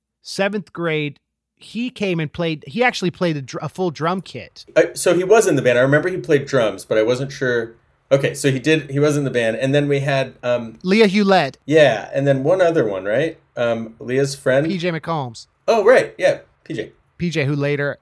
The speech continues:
Speaker 1: I did shows with
Speaker 2: Yep.
Speaker 1: and recorded with, and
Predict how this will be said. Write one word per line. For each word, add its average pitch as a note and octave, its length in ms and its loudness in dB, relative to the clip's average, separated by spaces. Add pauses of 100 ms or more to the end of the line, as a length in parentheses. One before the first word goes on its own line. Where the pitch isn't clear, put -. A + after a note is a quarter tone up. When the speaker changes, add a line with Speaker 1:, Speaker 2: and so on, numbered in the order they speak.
(140)
Speaker 1:
I B2+ 140 -6
did C3 300 -8
shows D3+ 400 -6
with C3+ 120 -6
Speaker 2:
Yep. C3 100 4
Speaker 1:
and B2 260 -6
recorded D#3+ 320 -8
with, B2+ 200 -12
and B2 180 -16